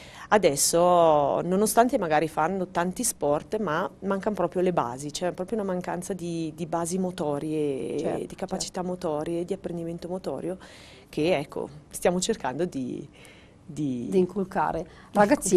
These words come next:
Speaker 1: inculcare.
Speaker 2: che, se però stimolati, rispondono alla grande, insomma, sì, figli,
Speaker 1: Quello
Speaker 2: figli
Speaker 1: sicuramente.
Speaker 2: della, della tecnologia finché vogliamo, però il classico gioco della palla piuttosto che
Speaker 1: Quello sicuramente, sì, sì, sì.
Speaker 2: Rispondono sempre.
Speaker 1: Rispondono e anche con entusiasmo, perché probabilmente sono proprio cose che non,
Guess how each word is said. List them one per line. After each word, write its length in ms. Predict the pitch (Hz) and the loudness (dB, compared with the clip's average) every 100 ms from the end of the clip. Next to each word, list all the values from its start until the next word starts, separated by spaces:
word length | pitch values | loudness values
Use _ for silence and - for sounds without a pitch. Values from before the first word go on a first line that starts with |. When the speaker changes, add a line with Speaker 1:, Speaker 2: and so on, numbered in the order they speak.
| 196 | 8
Speaker 1:
inculcare. 200 | - 185 | 6 2
Speaker 2:
che, 0 | |
se 140 | - | 2
però 360 | 170 180 180 170 | 2 8 8 8
stimolati, 640 | 175 - 170 185 151 - 185 | 4 0 4 4 2 0 2
rispondono 500 | 180 - 170 170 170 | 2 2 4 6 4
alla 140 | 160 | 2
grande, 380 | 165 196 185 170 | 4 6 6 4
insomma, 360 | 170 - 165 165 | 2 0 0 0
sì, 340 | - 202 208 - | 2 4 4 2
figli, 160 | - | 10
Speaker 1:
Quello 200 | 226 233 | 12 12
Speaker 2:
figli 80 | 240 | 12
Speaker 1:
sicuramente. 500 | 240 220 - - 233 | 6 4 6 6 4
Speaker 2:
della, 400 | 185 185 185 175 | 4 6 6 6
della 200 | 170 175 | 4 4
tecnologia 580 | 180 190 185 190 170 196 | 4 2 4 4 2 0
finché 260 | 190 190 175 | 2 0 2
vogliamo, 460 | 190 202 143 165 | 4 4 2 0
però 340 | 165 180 156 147 - - - | -2 2 4 2 -4 -20 -12
il 480 | 190 185 180 180 180 | -4 0 2 0 0
classico 560 | 180 180 180 190 196 180 | 2 2 2 -4 0 2
gioco 360 | 175 175 - 170 | 2 0 0 0
della 220 | 170 175 | 2 0
palla 520 | 175 165 165 180 170 | 2 2 2 2 0
piuttosto 640 | 180 170 - 170 170 196 | -2 -6 -4 -4 -2 -8
che 220 | 185 170 165 | -6 -4 2
Speaker 1:
Quello 240 | 196 196 | 4 4
sicuramente, 920 | 180 196 - 180 175 143 127 143 143 | 2 -2 0 0 2 -2 -6 -4 -4
sì, 260 | 143 - 160 | -2 -2 -2
sì, 120 | 180 | -2
sì. 180 | 175 - | -2 -2
Speaker 2:
Rispondono 280 | 156 160 165 | -4 -2 -4
sempre. 160 | - | 2
Speaker 1:
Rispondono 680 | 208 214 160 220 247 285 277 | 2 4 6 6 6 6 6
e 200 | 185 165 | 6 6
anche 300 | 185 160 165 | 6 4 2
con 160 | 220 185 | 2 2
entusiasmo, 640 | 170 196 170 147 156 156 147 | -2 0 4 4 4 0 -6
perché 200 | 151 170 | -6 -2
probabilmente 420 | 185 220 262 220 | 0 2 2 0
sono 160 | 190 180 | -2 -2
proprio 240 | 175 220 | -2 -2
cose 320 | - 196 208 | 2 2 2
che 160 | 247 233 | 2 2
non, 240 | 208 208 | 2 0